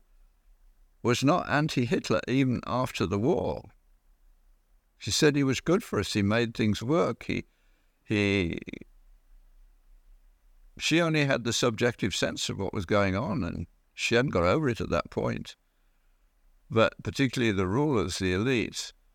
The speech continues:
they're still processing it. They don't know what to do. And so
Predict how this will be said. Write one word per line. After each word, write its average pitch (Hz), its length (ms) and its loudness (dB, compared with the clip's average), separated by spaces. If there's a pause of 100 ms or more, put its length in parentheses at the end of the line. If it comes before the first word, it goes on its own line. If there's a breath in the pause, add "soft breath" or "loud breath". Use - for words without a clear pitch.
(1040)
they're 127 160 4
still - 380 2
processing - 800 0
it. - 180 -6
They 110 120 2
don't 127 260 0
know 120 140 -4
what 110 220 -4
to - 120 -6
do. 135 380 2
And 90 160 -2
so 101 220 2